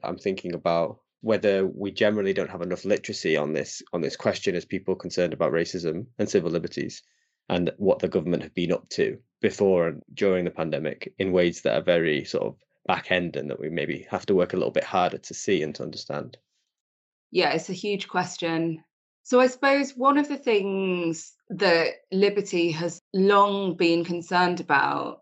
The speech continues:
Speaker 2: and it wasn't necessarily a concern that was framed in terms of tech at the time, but was just this enormous push, as I mentioned earlier, to kind of pre-criminal intervention in people's lives.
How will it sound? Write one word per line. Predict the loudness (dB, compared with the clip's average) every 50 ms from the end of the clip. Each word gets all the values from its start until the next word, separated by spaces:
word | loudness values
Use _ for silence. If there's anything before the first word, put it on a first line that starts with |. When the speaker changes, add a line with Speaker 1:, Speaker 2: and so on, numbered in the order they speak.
| _ -2
Speaker 2:
and | 0 0 0 0
it | 2 4
wasn't | 4 4 4 2 2 2 0 -2 -4 _ -2
necessarily | 0 0 0 -2 -4 -2 2 4 4 4 2 0
a |
concern | -2 -4 -6 -2 4 4 4 4 4
that | 0 -4
was | -6 -6
framed | -2 2 4 4 4 2 2 0
in | 0 0 0
terms | 2 2 0 2 0
of | -4 -4
tech | 2 4 4 4 4 0
at | -4
the | -4
time, | -4 0 2 4 6 6 6 4 0 -6 -10 -6 0
but | 0 2 2
was | 2 -2 -2
just | 0 2 2 2 2 0 -6 -6
this | -6 -6 -4 -4
enormous | -6 -6 -4 -2 -2 -2 -2 -2 -4 -6 -8 -8
push, | _ -4 2 4 4 4 2 0 -6 -12 -12 -14 _ _ _ _ 2
as | 2 2 2
I | 2
mentioned | 2 2 2 0 0 -4 -2 2
earlier, | 4 4 4 4 4 2 0 0 -2 -6
to | -8 -10 -12
kind | -10 -8 -6 -6
of | -6 -8
pre-criminal | -4 -2 -2 -2 -2 -2 -6 -6 -4 -4 -2 -2 0
intervention | -2 -2 -4 -6 -4 0 0 0 0 -2 -4 -4 -2 -2
in | -2 -4
people's | -4 -4 -6 -6 -6 -8 -4 0
lives. | 2 4 6 6 6 4 2 -2 -4 -6 -14 -16 -16 _